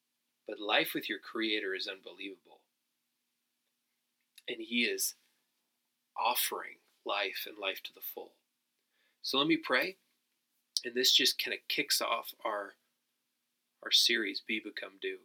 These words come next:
God, thank you so much for the work that you are doing in my life,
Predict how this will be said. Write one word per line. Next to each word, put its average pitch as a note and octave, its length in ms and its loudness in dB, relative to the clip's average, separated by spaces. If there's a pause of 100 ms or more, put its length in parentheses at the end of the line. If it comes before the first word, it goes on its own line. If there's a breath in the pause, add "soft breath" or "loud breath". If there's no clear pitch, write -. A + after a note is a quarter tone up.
God, A2+ 240 4
thank A2+ 200 -6
you A2+ 60 -2
so G#2 240 2
much - 560 -4 (1300)
for - 80 -6
the G#2+ 100 -4
work A2 360 -2 (220)
that G#2 140 -4
you G#2+ 120 -8
are G#2 80 -8
doing G2+ 460 -8 (1300)
in G#2+ 140 -20
my G2+ 180 2
life, A#2 560 -4